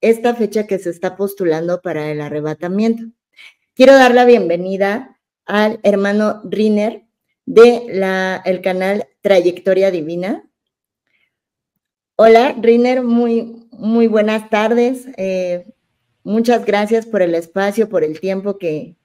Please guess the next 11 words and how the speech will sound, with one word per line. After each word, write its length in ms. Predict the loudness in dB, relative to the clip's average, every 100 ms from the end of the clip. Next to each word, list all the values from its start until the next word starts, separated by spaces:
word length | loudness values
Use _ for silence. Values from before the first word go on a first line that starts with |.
| -10
que 100 | -6
nos 220 | -6 -6
prestas 600 | 0 0 0 -4 -4 -6 _ _ _ -6
y 140 | 0
bienvenido 520 | 2 4 4 2 2
al 140 | 0 0
canal, 380 | -4 -2 -2 -2
este 240 | -4 -4
es 100 | -4
tu 80 | -4
espacio. 520 | -4 -6 -8 -10 -18